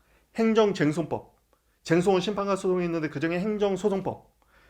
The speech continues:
행정소송의 종류는 네 가지가 있는데 그 중에서도 주관소송인 항고소송, 항고소송 내에서도 위법성 정도에 따라서 취소소송과 무효확인 소송이 있는데 바로 취소소송이 나오는 겁니다. 즉 항고소송이라는 거 알아두셔야겠고,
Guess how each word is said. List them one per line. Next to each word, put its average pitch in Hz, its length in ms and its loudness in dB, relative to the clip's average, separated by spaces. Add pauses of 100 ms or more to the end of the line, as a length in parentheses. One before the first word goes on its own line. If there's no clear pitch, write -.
(140)
행정소송의 214 600 2
종류는 185 300 0
네 139 120 4
가지가 165 240 0
있는데 151 300 -4
그 147 120 -6
중에서도 165 640 0 (240)
주관소송인 180 880 2
항고소송, 196 720 0 (600)
항고소송 226 800 0
내에서도 170 840 0 (280)
위법성 185 480 4
정도에 165 340 0
따라서 165 320 -2
취소소송과 208 540 -4
무효확인 165 440 2
소송이 165 280 -4
있는데 156 400 -4
바로 160 440 -6
취소소송이 202 800 -6
나오는 131 280 -4
겁니다. 107 340 -10 (460)
즉 170 200 0
항고소송이라는 226 680 0
거 147 60 -2
알아두셔야겠고, 127 920 -6